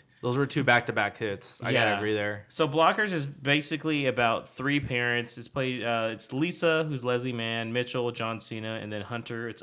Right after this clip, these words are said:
Speaker 2: Ike Barinholtz. And, um, they basically find out that their daughters, it's prom night, and they're, they've made, like, some weird sex pact.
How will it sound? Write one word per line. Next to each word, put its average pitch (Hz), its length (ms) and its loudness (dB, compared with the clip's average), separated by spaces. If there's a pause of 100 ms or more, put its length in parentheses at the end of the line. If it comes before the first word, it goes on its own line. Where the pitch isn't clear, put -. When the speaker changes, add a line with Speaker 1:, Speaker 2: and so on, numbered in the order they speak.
Speaker 2:
Ike 107 240 -6
Barinholtz. 113 540 -6 (680)
And, 107 360 2
um, 98 520 0 (560)
they 135 140 4
basically 156 380 0
find 127 260 2
out 127 140 4
that 120 100 -4
their 117 140 2
daughters, 147 640 2
it's 117 120 -8
prom 135 320 2
night, 117 280 0
and 104 100 -6
they're, 113 160 -4 (100)
they've 113 220 -6
made, 120 160 -2
like, 110 160 -6
some 101 260 -6
weird 107 320 -4
sex - 260 -6
pact. - 440 -2